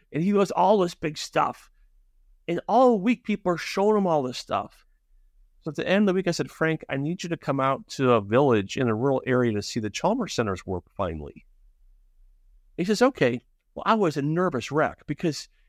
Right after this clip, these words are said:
all week he'd been seeing, you know, Disney World descends on Africa.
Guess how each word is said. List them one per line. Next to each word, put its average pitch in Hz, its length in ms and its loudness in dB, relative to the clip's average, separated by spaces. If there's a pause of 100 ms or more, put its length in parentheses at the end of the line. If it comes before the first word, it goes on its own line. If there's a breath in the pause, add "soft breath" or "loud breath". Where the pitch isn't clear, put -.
(160)
all 247 420 4
week 233 340 0
he'd 185 180 -4
been 170 180 -2
seeing, 214 360 -2
you 180 120 0
know, 139 180 2 (140)
Disney 190 440 0
World 147 340 2
descends 160 460 0
on 139 100 2
Africa. 131 600 -4